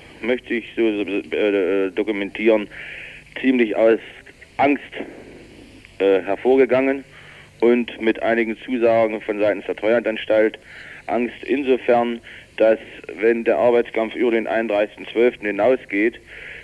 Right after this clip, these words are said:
dann die Gefahr besteht, dass eventuell die Bundesregierung und Landesregierung aus ihren Zusagen sich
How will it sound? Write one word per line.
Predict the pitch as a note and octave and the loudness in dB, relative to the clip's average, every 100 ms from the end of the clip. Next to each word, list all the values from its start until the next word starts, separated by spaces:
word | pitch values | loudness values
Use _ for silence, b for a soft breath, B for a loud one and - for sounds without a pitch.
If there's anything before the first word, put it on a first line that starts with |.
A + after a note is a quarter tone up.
| - | -2
dann | G#2+ A2+ | 0 0
die | G#2+ A2 | -4 -4
Gefahr | A2 - A2 A#2 | -4 0 2 2
besteht, | A2+ - A#2+ C#3 C#3+ - - | 0 -4 2 2 2 -2 -2
dass | A#2 | -2
eventuell | F2+ G2 A#2+ A#2+ G#2 | -2 -2 0 2 0
die | G#2 | 0
Bundesregierung | B2 C3+ B2 A#2 A#2 A#2+ G#2+ | 0 -2 -6 -8 0 2 2
und | G#2 | 0
Landesregierung | A#2 A2+ - G#2+ A2 A2 G#2 B B B - | 0 -2 -8 -6 -4 -4 -6 B B B -2
aus | G#2 - | -2 0
ihren | B2 A2+ A2 - | 2 2 0 -6
Zusagen | F3+ B2+ A2 A#2 B2+ D3 - B B B B - | -6 0 2 2 0 -8 -14 B B B B -8
sich | A#2+ | -8